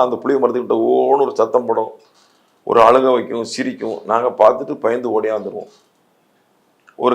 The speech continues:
கிணறு இருக்கும், பாழடைஞ்ச கிணறு, அதுல பார்த்தா ஒரு பெண் உட்கார்ந்து அழுத மாதிரியே தெரியும். நாங்க எல்லாம் பார்த்துருக்கோம். அந்த காலத்துல எல்லாம் நிஜமா இருந்துச்சு.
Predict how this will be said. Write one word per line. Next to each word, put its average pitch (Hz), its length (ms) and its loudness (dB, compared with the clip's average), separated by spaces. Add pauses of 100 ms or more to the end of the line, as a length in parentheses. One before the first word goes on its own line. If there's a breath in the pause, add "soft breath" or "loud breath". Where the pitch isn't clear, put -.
கிணறு 147 300 6
இருக்கும், 123 280 -4
பாழடைஞ்ச 123 380 6
கிணறு, 117 180 0
அதுல 110 220 0
பார்த்தா 123 240 2
ஒரு - 160 -4
பெண் 120 200 -2
உட்கார்ந்து 113 320 2
அழுத 110 260 2
மாதிரியே 117 240 0 (100)
தெரியும். 104 260 -8 (240)
நாங்க 127 220 0
எல்லாம் 147 200 0
பார்த்துருக்கோம். 123 480 2 (680)
அந்த 127 200 2
காலத்துல 160 320 6
எல்லாம் 165 200 4
நிஜமா 156 300 2 (100)
இருந்துச்சு. 160 420 -4